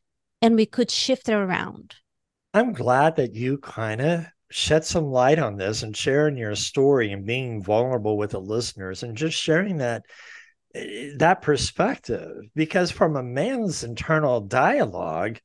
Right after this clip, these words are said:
Speaker 2: it's, uh, "Okay, she's either nagging at me or, um,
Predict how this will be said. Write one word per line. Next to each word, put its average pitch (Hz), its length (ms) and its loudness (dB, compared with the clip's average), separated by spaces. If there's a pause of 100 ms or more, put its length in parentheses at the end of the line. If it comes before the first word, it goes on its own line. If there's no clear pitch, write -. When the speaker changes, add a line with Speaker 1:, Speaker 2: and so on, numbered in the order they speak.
(540)
Speaker 2:
it's, 143 500 2
uh, 117 1040 2
"Okay, 127 360 2
she's 110 360 -6
either 95 200 -2
nagging 120 640 -2
at 151 160 0
me 135 460 -4 (560)
or, 110 920 2 (320)
um, 98 800 -2